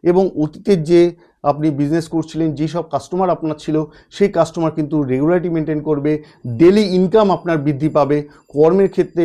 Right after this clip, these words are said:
বিজনেসের ক্ষেত্রে এই মাসটা বিশেষ করে আমি আপনাদের বলবো হান্ড্রেড পার্সেন্ট আপনাদের ফেভারে থাকবে, ফুল সাপোর্টিভ আপনাদের হবে। মাসের প্রথম দিকটা তো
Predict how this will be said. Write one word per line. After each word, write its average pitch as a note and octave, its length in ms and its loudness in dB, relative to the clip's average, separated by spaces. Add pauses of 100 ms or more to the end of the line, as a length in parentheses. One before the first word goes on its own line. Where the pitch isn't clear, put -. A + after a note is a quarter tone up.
(120)
বিজনেসের D#3+ 380 -2
ক্ষেত্রে D#3+ 260 -4 (240)
এই G3 160 2
মাসটা D#3+ 260 -2
বিশেষ D3 320 -4
করে D#3+ 180 0
আমি D3 100 2
আপনাদের C#3 380 -2
বলবো C#3+ 220 2 (460)
হান্ড্রেড F#3+ 360 2
পার্সেন্ট E3+ 420 -2
আপনাদের C#3+ 380 -4
ফেভারে C#3 340 0
থাকবে, C3 240 -2 (380)
ফুল A3 180 4 (140)
সাপোর্টিভ E3+ 360 0 (120)
আপনাদের C#3+ 380 -2
হবে। B2 180 0 (340)
মাসের D#3+ 380 2
প্রথম E3 300 -2
দিকটা F#3 260 -2
তো E3+ 40 -4